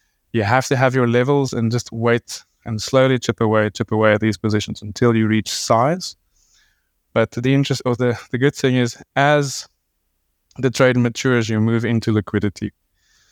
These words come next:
So if you're, if you're involved in a position a year out on the curve, six months down the line, there will be ample liquidity. So getting out normally is very easy.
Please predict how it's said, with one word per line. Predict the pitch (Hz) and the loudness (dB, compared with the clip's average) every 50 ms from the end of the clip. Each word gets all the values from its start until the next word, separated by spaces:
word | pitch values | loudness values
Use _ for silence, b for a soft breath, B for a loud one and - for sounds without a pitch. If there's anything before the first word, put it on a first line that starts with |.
| _ _ _ _ _ | _ _ _ _ _
So | - - 123 123 | -4 0 2 4
if | 120 113 120 - - | 4 2 2 0 0
you're, | 123 123 - - _ _ _ | 0 0 0 -2 _ _ _
if | 127 117 - - | -4 -4 -2 0
you're | 127 123 117 | 0 2 2
involved | 117 110 110 117 123 117 123 | 2 0 2 0 0 0 0
in | 123 117 | -2 -4
a | 117 | -2
position | - 117 107 107 113 107 - 113 107 | -2 -2 0 0 0 -2 -2 -4 -4
a | 107 | -2
year | 104 104 120 127 135 127 | -2 0 2 2 2 2
out | 131 131 135 - - | 2 2 0 0 -2
on | 120 117 | -4 -2
the | 110 104 | -4 -4
curve, | - - 117 120 131 131 - - _ _ _ | -2 0 0 0 0 0 -4 -8 _ _ _
six | - - - 131 - - | -16 -6 -4 -4 -2 0
months | - 127 123 123 117 - | 0 2 2 0 0 0
down | 120 117 120 123 | 0 2 2 2
the | 120 117 | 2 2
line, | 117 123 127 135 151 156 147 - _ _ _ _ _ _ _ | 2 2 2 2 2 0 -2 -6 _ _ _ _ _ _ _
there | - 117 | -2 0
will | 117 120 117 | 0 0 0
be | 123 113 | 2 2
ample | 117 113 110 - 113 | 2 2 2 2 0
liquidity. | 107 104 - - - 117 - - - - | 0 -2 -4 -6 -6 -6 -6 -6 -8 -10
So | - - 113 | -8 -6 -2
getting | 117 139 147 147 - | 0 2 2 2 4
out | 151 147 139 - - | 4 2 2 2 0
normally | 117 113 113 110 107 104 | 0 0 0 0 0 -2
is | 104 101 - | -4 -4 -2
very | 104 104 107 104 101 | 0 0 0 0 0
easy. | 101 101 101 101 98 98 | -2 -2 -4 -6 -6 -8